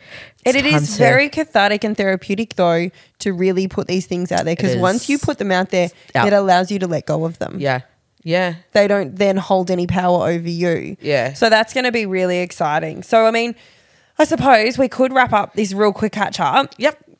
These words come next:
Speaker 1: by diving into what we're gonna be doing. So the next episode we are gonna record is, is gonna be helping you, Kel,
Speaker 2: Yeah.
Speaker 1: get a lot of that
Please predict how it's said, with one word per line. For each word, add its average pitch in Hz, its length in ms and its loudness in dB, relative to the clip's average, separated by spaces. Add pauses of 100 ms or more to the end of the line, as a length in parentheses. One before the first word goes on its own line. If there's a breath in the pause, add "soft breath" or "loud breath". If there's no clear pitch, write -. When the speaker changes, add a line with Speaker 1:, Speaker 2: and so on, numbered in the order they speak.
(580)
Speaker 1:
by 185 160 4
diving 185 380 0
into 196 180 -4
what 180 160 0
we're 180 80 -4
gonna 175 120 -2
be 175 60 -6
doing. 175 340 -2
So 214 140 0
the 220 60 0
next 226 280 0
episode 226 540 2
we 190 140 -2
are 185 220 0
gonna 196 160 -4
record 196 420 -2
is, 196 280 -8
is 208 120 -4
gonna 214 240 2
be 208 120 0
helping 185 420 -2
you, 180 120 -6
Kel, 180 400 -2 (120)
Speaker 2:
Yeah. 127 240 -4
Speaker 1:
get 196 160 2
a 208 60 2
lot 190 180 0
of 180 80 0
that 165 320 -4